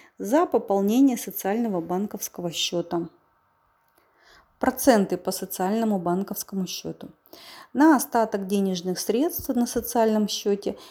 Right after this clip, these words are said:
ежедневно будут начисляться проценты. По ставке не менее одной второй действующей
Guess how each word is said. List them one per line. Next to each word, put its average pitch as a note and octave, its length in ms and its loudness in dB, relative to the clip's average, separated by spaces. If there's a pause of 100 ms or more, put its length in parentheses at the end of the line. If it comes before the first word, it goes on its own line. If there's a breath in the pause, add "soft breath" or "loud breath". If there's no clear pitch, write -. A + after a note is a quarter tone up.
(140 loud breath)
ежедневно G#3 960 2
будут A#3+ 360 0
начисляться G3 720 -2
проценты. E3+ 680 -2 (640 loud breath)
По A#3 120 2
ставке G#3 580 2
не A3 260 0
менее G#3+ 400 2
одной G3+ 440 2
второй G3+ 420 2
действующей F3+ 880 -2